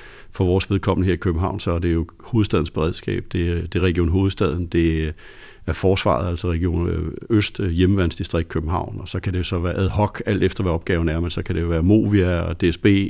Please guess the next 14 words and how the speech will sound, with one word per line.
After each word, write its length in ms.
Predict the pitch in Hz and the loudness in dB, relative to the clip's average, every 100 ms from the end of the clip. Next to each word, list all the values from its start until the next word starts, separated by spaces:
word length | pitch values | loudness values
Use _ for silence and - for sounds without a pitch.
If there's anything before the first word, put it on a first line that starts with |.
| - | -4
og 240 | 76 78 - - - - | -4 -6 -10 -18 -18 2
Metroselskab. 840 | 104 101 - - 90 - 78 - - | 6 6 4 0 0 0 -4 -2 2
Alt 140 | 107 | 2
det, 120 | 107 | 2
det 340 | 95 95 87 85 | 2 2 2 0
koordinerer 440 | - 92 92 95 | -2 0 2 2
vi 100 | 90 | 2
også, 320 | 82 85 - | 0 -2 -2
øh, 280 | 92 87 80 | -2 -2 -2
inde, 240 | 82 92 90 | 0 0 -2
øh, 260 | 85 82 | -4 -6
fra, 360 | 82 85 82 82 | -6 -6 -6 -6
fra 100 | - | -6
Politigården. 640 | 82 - 82 101 85 60 | -6 -4 -6 -6 -6 -8